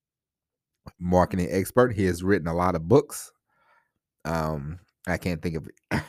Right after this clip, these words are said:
I can't think of the names. I know one book is called Purple Cow. So there you go. But <clears throat> I've read a couple of his,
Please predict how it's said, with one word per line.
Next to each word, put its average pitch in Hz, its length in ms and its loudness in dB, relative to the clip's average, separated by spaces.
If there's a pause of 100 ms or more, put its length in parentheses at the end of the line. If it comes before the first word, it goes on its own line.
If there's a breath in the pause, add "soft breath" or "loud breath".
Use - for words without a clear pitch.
(140)
I 87 140 -2
can't 90 320 -2
think 92 140 -2
of 82 100 -4
the 87 80 -2
names. 92 380 -2 (100)
I 127 80 8
know 180 140 10
one 139 240 10
book 107 140 4
is 92 80 -2
called 90 260 2
Purple 90 280 2
Cow. 92 440 -2 (440 soft breath)
So 90 220 -2
there 85 200 -2
you 80 180 -6
go. 78 180 -6 (300)
But 110 340 8 (220)
<clears throat> 110 800 -10
I've 92 200 0
read 92 160 2
a 87 40 -6
couple 90 260 0
of 87 60 0
his, 87 200 -2